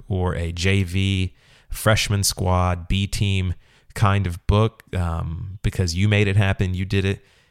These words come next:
It, it's, it's just because there is something about having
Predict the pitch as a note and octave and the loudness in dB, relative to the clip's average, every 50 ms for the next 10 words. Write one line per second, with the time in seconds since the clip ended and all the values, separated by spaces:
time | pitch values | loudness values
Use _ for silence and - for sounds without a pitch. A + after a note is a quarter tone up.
0 | _ _ - - G#2 - - - G2+ - - - - - - _ _ _ _ _ | _ _ -8 -6 -6 -4 -4 -4 -4 -4 -4 -4 -6 -8 -12 _ _ _ _ _
1 | - E2 - A2+ A#2 - - - _ - - - - - A#2+ G#2 B2 - A#2 C#3+ | -12 -8 -6 -4 -4 -4 -4 -8 _ -6 -2 0 2 2 2 2 2 2 2 2
2 | C3+ - - - B2 C3 - G2+ F2+ F#2 G2 G2 - - - _ _ _ - - | 2 2 2 2 2 2 2 -2 -4 -4 -6 -8 -8 -10 -16 _ _ _ -6 -4
3 | F#2+ F2 F#2+ F#2+ G2 G2 E2+ F2+ - G#2+ G2+ G#2 G2 G2+ F#2+ F#2+ G2 - | -2 0 2 2 2 2 0 0 0 0 2 2 2 0 0 0 -2 -6